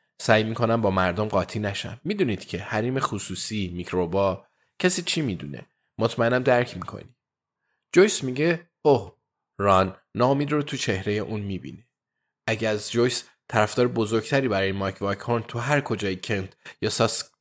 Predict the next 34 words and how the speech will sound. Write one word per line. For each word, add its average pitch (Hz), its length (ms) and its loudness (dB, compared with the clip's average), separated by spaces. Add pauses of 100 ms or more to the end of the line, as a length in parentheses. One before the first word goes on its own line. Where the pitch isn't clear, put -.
(260)
پیدا 113 320 2
کردید، 135 560 -2 (280)
ران 110 180 0
دوست 104 240 -4
داشت 107 200 -2
باهاش 101 300 -2
ملاقات 90 460 -2
کنه. - 300 -16 (680)
در 104 160 8
واقع 101 380 2 (280)
الان 113 180 2
که 120 120 0
در 104 160 2
موردش 95 360 -4
فکر 101 260 -4
می‌کنه 110 420 -2 (220)
دوست 113 240 -2
نداره 90 360 0
اون 85 200 -10
رو 90 100 -6
ملاقات 85 500 -6
کنه. - 360 -14 (1120)
ابراهیم 92 560 -4 (160)
به 95 100 0
مایک 92 400 -2
میگه: 87 500 -8 (340)
"همیشه 160 240 2
مقدار 151 320 4
زیادی 123 380 2
نوشیدنی 101 500 -2
الکلی 95 460 -2
وجود 95 320 -6
داره 85 200 -6
و 104 160 0